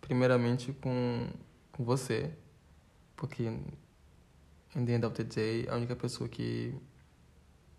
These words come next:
vai ter que suprir a, a tua dor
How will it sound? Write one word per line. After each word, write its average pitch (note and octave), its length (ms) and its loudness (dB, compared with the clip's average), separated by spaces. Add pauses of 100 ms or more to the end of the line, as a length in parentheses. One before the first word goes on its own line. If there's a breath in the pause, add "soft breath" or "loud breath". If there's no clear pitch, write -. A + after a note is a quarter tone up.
(160)
vai B2 220 2
ter A#2+ 140 -2
que - 100 -4
suprir A#2 760 0
a, A2 480 -2 (1120)
a A#2 100 0
tua A#2 220 0
dor A#2+ 560 2